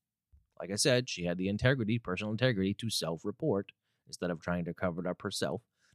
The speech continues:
to self-report regardless of, of consequences, which ended up being her job. Later on down the line, her license to practice nursing, and then later on down the line, uh, being found guilty of criminally negligent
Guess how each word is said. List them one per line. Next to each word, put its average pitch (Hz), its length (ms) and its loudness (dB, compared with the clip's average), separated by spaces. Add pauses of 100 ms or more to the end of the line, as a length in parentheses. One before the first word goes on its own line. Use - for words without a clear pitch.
to - 60 -8
self-report 120 680 4
regardless 107 520 6
of, 107 280 8
of 90 380 4 (140)
consequences, 85 760 0
which 76 240 -2
ended 85 220 2
up 73 120 0
being 82 300 2 (180)
her 98 100 -4
job. 85 400 0 (640)
Later 87 220 8
on 90 120 10
down 85 160 10
the 82 100 10
line, 85 320 8
her 85 200 6
license 82 500 4
to - 80 -14
practice 80 400 4
nursing, 82 440 8
and 92 100 10
then 92 120 10
later 113 320 12
on 113 180 10
down 110 180 12
the 107 60 10
line, 110 320 10 (160)
uh, 82 300 4 (260)
being 90 180 8
found 87 260 8
guilty 85 320 8
of 82 140 6 (240)
criminally 80 520 4
negligent 78 480 2